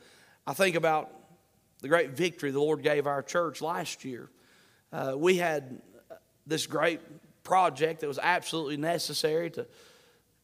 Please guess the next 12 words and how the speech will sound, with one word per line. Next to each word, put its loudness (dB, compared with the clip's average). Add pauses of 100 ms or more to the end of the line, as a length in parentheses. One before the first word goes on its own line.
(100)
add 4
on 2
to 4
our 2
auditorium 0
and -6
make -2
it -8
bigger 0
so -6
we -2
could -8